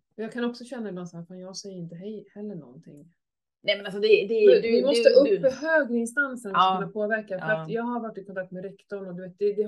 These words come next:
Speaker 1: de har ingenting att säga
Speaker 2: Nej, jag
Speaker 1: till
Speaker 2: vet.
Speaker 1: om. Utan du måste upp, upp, upp. Jag skulle vilja bli politiker. Jag funderade på det nu när det var val till exempel. Så bara, fan, jag tror jag ska
Speaker 2: Mm.
Speaker 1: in i politiken. Jag vill kunna påverka. Jag är så jävla less
Speaker 2: Mm.
Speaker 1: på allt det här.
Speaker 2: Mm.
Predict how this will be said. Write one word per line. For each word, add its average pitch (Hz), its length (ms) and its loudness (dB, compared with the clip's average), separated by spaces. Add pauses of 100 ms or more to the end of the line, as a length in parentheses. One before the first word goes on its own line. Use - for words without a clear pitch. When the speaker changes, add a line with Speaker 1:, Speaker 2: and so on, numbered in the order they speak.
(160)
Speaker 1:
de 214 140 -12
har 214 160 -16
ingenting 214 840 -6
att 175 100 -12
säga 170 220 -4
Speaker 2:
Nej, 165 100 -4
jag 160 80 -4
Speaker 1:
till 240 100 -2
Speaker 2:
vet. 185 240 -4
Speaker 1:
om. 175 80 -12
Utan 196 160 -14
du 214 100 -4
måste 226 260 -12
upp, 254 300 -14
upp, 202 220 -4
upp. 208 220 -4
Jag 190 200 -2
skulle 233 220 -8
vilja 170 200 -6
bli 214 140 -8
politiker. 175 480 -12
Jag 185 260 -6
funderade 196 380 -8
på - 100 -12
det 151 100 -12
nu 156 180 -14
när 151 100 -16
det 151 80 -20
var 151 120 -14
val 185 320 -10
till 175 100 -18
exempel. - 420 -20
Så - 140 -20
bara, - 140 -20 (300)
fan, - 260 -20
jag 208 200 -20
tror 214 120 -18
jag 180 80 -14
ska 190 140 -20
Speaker 2:
Mm. 170 280 -18
Speaker 1:
in 180 200 -12
i 156 40 -14
politiken. 170 1000 -20 (580)
Jag 208 280 -12
vill 262 380 4
kunna 175 220 -12 (160)
påverka. 185 640 -14
Jag 214 100 -14
är 214 40 -18
så 185 160 -20
jävla 170 360 -16
less 170 500 -16
Speaker 2:
Mm. 185 340 -8
Speaker 1:
på - 140 -16
allt 160 240 -20
det - 60 -20
här. 160 160 -20
Speaker 2:
Mm. 196 260 -18